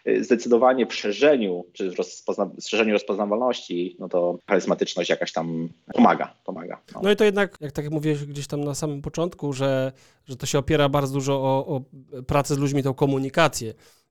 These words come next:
Speaker 2: Więc jeżeli twoja,
Speaker 1: Mhm.
Speaker 2: twój sposób bycia, mówienia, formowania myśli jest, jest, e, pociągający dla innych, no to, to jest chyba,
Speaker 1: Tak.
Speaker 2: e, wyka-, wy-, wyraz skuteczności twojej marki osobistej.
Speaker 1: No zdecydowanie, zdecydowanie.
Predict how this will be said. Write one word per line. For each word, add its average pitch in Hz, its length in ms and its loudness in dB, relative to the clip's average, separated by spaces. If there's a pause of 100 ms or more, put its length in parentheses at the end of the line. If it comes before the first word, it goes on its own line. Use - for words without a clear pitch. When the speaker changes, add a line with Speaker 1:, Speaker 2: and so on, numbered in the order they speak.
Speaker 2:
Więc 120 140 -8
jeżeli 135 240 2
twoja, 135 760 4
Speaker 1:
Mhm. 170 220 -20
Speaker 2:
twój 131 360 -2
sposób 147 420 0
bycia, 147 440 6
mówienia, 139 800 4 (180)
formowania 147 600 6
myśli 151 340 4
jest, 135 300 0
jest, - 280 -6
e, 135 140 0 (160)
pociągający 160 800 4
dla 131 160 0
innych, 139 240 -2
no 170 60 -8
to, 170 200 -2 (460)
to 139 120 2
jest 147 160 4
chyba, 139 340 4 (340)
Speaker 1:
Tak. 175 160 2
Speaker 2:
e, 127 60 -6 (140)
wyka-, 151 540 2
wy-, 160 200 4
wyraz 165 440 6
skuteczności - 800 0
twojej 147 340 0
marki 139 320 -2
osobistej. 110 600 -10 (140)
Speaker 1:
No - 60 2
zdecydowanie, 85 540 0
zdecydowanie. - 540 -8